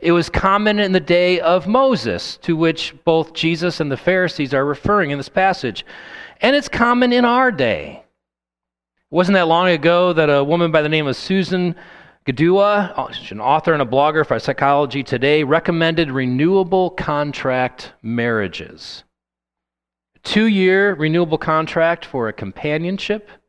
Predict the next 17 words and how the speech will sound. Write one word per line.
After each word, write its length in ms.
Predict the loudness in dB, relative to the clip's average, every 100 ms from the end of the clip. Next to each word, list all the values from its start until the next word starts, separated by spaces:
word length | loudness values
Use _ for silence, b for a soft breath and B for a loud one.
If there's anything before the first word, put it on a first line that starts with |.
| _
marriage, 520 | -4 -2 -4 -8 -16 -18 _ _ _ _ _ _ _ _ _ _ _ -10
a 60 |
five-year 920 | -6 -2 0 0 0 0 0 0 -4 -8
renewable 500 | -2 0 2 2 0
contract 880 | 0 0 -2 0 0 0 -2 -8 -20 _ _
for 420 | -2 2 4 2
a 340 | 2 0 0 -2
financial 600 | 0 0 2 -2 -2 -6
security 680 | -6 -4 0 0 0 -6 -6
marriage, 540 | -2 0 -2 -6 -12 -18 _ _ _ _ _ _ _ _ _
and 100 | 0
a 60 | 0
twenty-year 1040 | 0 0 2 2 2 2 2 0 -4 -14 -6
renewable 460 | -2 -2 0 -2
contract 680 | -4 -6 -4 -2 -2 -2 -8
for 320 | -10 -4 -2
a 240 | 0 -2